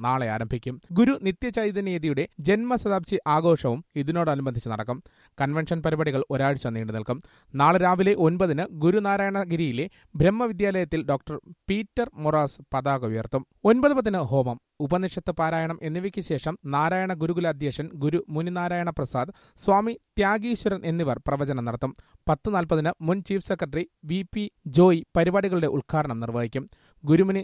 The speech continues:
നാരായണ പ്രസാദ് അധ്യക്ഷത വഹിക്കും. ശ്രീനാരായണ ധർമ്മസംഘം ട്രസ്റ്റ് ബോർഡ് അംഗം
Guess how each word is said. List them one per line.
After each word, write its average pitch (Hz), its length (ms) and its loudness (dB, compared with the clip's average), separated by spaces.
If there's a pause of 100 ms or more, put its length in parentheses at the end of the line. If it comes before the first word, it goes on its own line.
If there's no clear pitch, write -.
നാരായണ 180 400 2
പ്രസാദ് 190 480 0
അധ്യക്ഷത 143 340 -2
വഹിക്കും. 117 340 -2 (360)
ശ്രീനാരായണ 285 600 6
ധർമ്മസംഘം 233 720 2
ട്രസ്റ്റ് 208 320 -2
ബോർഡ് 196 260 4
അംഗം 139 240 -2